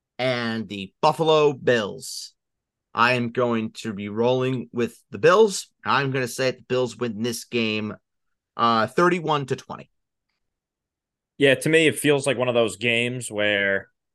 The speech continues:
Speaker 2: it'll be, like, Bills controlling it and, like, they'll be up, like, twenty-four to thirteen, and then,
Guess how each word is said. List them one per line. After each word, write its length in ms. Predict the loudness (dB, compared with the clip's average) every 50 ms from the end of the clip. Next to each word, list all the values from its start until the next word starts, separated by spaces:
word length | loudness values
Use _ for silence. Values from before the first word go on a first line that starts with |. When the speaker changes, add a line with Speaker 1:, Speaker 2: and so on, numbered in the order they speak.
| _ _ _ _ _ _ _ _
Speaker 2:
it'll 200 | -2 -2 0 0
be, 180 | 0 -2 -2 0
like, 300 | 0 0 0 -2 -4 _
Bills 300 | -2 0 0 0 -2 -6
controlling 640 | -8 -10 -10 -10 -6 -2 -2 0 0 0 -2 -2 0
it 320 | 0 0 0 -2 -4 -8 _ _ _
and, 720 | -6 -4 -2 -2 -2 -2 -2 -4 -6 -8 -12 -14 -14 -16 -18 _ _ _ _ _ _ _ _ _ _ _ _ _ _ _
like, 340 | -2 0 0 0 -2 -4 _ _
they'll 160 | 0 0 2
be 160 | 2 4 4
up, 160 | 4 2 2 0
like, 160 | -2 -2 -4
twenty-four 600 | -6 -6 -4 -2 -2 -2 -4 -2 0 2 2 2
to 40 | 0
thirteen, 720 | 0 0 0 0 -2 -2 -4 -2 -2 -2 -2 -4 -6 -12 _ _ _ _ _ _ _ _ _
and 160 | -4 -2 0
then, 300 | 0 0 -2 -2 -6 -10